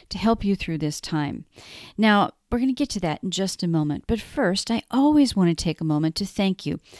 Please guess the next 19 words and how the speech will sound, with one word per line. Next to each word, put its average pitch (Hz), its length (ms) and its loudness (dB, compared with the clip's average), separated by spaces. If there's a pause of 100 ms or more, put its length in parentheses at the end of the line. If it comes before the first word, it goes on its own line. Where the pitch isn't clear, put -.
(160)
for 233 80 2
spending 240 500 0
your 208 240 2
valuable 190 460 0
time 160 400 2 (180)
here 185 220 0
with 160 160 -6
me 156 160 2
on 147 80 0
the 151 60 0
show. - 360 -4 (280)
I - 120 2
am 202 220 2
so 214 240 2
honored 165 340 0
that 160 140 -4
you 151 160 -4
do 147 180 -6
that. 135 340 -10